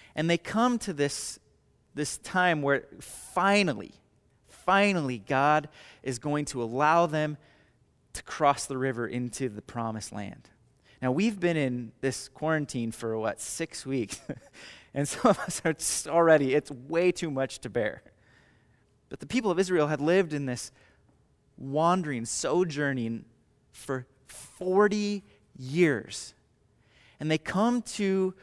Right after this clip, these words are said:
the River Jordan. And they've seen God's hand of provision. They know better than to question God because that's what the previous generation did.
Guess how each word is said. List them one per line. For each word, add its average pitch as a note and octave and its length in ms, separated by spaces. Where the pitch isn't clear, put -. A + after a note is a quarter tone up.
the C3+ 100
River D3+ 340
Jordan. A#2 460
And D3 300
they've G#3+ 340
seen E3 300
God's B2+ 300
hand C3 220
of - 80
provision. C#3 500
They A3 160
know G3+ 280
better D3+ 280
than C3 180
to B2+ 60
question B2 400
God B2+ 240
because C3+ 300
that's D#3 220
what D3+ 120
the B2+ 60
previous C3 400
generation A2+ 580
did. A#2+ 320